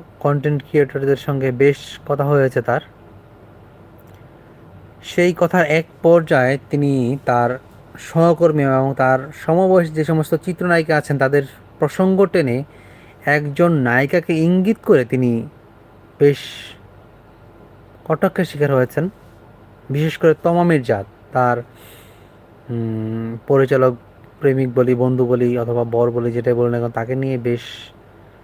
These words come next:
নেগেটিভ কথা বলেছেন। বলেছেন যে আমার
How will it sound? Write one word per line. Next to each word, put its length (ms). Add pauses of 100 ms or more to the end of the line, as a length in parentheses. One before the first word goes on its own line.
(680)
নেগেটিভ 400 (580)
কথা 200
বলেছেন। 400 (200)
বলেছেন 440
যে 140 (800)
আমার 220